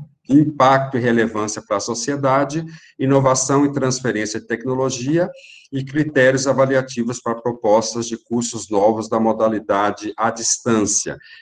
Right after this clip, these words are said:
Então, como eu já comentei com vocês, todos os relatórios desses grupos de trabalho estão disponíveis na capes,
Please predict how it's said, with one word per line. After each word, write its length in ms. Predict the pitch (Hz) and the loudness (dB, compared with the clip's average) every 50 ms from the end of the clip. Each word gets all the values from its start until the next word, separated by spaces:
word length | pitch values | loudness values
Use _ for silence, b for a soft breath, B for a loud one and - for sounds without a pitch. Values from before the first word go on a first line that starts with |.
| B | B
Então, 160 | - - 143 143 | 0 2 2 4
como 240 | 143 151 147 147 | 4 6 6 8
eu 60 | 139 127 | 8 6
já 180 | 120 131 117 | 4 4 2
comentei 480 | 117 - 117 117 117 110 - - 107 104 | 2 2 4 4 4 4 2 0 -2 -2
com 160 | 104 - 117 | -2 -2 -2
vocês, 600 | 117 127 120 - - 135 139 143 143 - - _ - | -2 0 0 0 0 0 0 0 -2 -4 -8 _ 2
todos 720 | 170 170 175 180 175 160 156 175 185 180 180 - - B B B B B B | 4 6 6 6 4 4 2 2 2 2 0 -6 -8 B B B B B B
os 180 | 123 120 - - | -6 -6 -6 -6
relatórios 1120 | - - 151 143 147 143 135 139 139 - - 127 127 127 131 131 135 139 139 135 - - - | -4 -2 0 2 4 4 2 0 -2 2 4 6 6 8 6 6 4 4 2 0 -2 -2 -2
desses 420 | - 120 120 117 117 123 117 104 | 0 2 2 2 0 -4 -6 -8
grupos 480 | 101 - 117 127 139 135 135 - 123 110 | -8 -6 -4 -2 -2 -2 -2 -4 -8 -6
de 80 | 113 | -6
trabalho 560 | 107 - 113 113 110 - - 110 113 113 123 131 | -6 -4 -2 -2 -2 -2 -2 0 0 0 0 -2
estão 320 | 127 - - - 131 127 | -4 -6 -4 -4 -2 -2
disponíveis 800 | 123 120 - - - 139 135 120 110 120 123 117 117 113 113 120 | -2 -2 -4 -4 0 0 2 4 4 2 2 2 0 -2 -2 -2
na 120 | 135 135 | -4 -4
capes, 600 | 135 - 135 131 139 143 139 - - - - - | -4 0 0 2 2 0 -2 -4 -6 -6 -6 -6